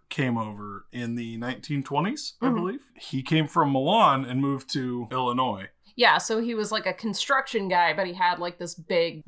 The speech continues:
Speaker 2: dump truck, basically, and he would use that to grab the grapes from their rail yard. Apparently all, like, the local Italian-American families made their own wine.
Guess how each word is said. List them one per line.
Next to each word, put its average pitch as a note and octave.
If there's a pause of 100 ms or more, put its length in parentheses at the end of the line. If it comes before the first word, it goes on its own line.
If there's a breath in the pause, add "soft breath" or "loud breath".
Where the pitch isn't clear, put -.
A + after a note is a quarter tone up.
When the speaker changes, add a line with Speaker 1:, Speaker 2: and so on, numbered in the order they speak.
(120)
Speaker 2:
dump F#3
truck, -
basically, D3
and D3
he D#3+
would D#3+
use D#3
that D3+
to D#3 (400 soft breath)
grab A3+
the G3+
grapes G3
from G3
their F3
rail F3
yard. E3 (180)
Apparently A3+
all, F#3+
like, F#3
the G3
local E3+
Italian-American E3
families D#3+
made D#3+
their E3
own F#3+
wine. B3